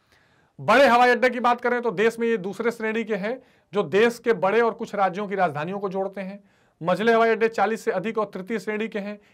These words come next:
इसमें भोपाल, इंदौर, भावनगर, भुवनेश्वर, कोटा, विशाखापट्टनम, विजयवाड़ा, पोरबंदर, जोधपुर,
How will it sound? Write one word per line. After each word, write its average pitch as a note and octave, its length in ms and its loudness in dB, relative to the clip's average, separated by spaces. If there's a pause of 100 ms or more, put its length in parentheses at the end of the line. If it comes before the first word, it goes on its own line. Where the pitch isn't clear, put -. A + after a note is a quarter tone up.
इसमें F3+ 200 -8
भोपाल, F#3+ 400 2
इंदौर, G3 300 -2
भावनगर, F#3 500 -2
भुवनेश्वर, F3+ 440 -8
कोटा, F#3 300 -4
विशाखापट्टनम, F3+ 720 -6
विजयवाड़ा, E3+ 520 0
पोरबंदर, E3+ 520 -4
जोधपुर, D#3+ 460 -10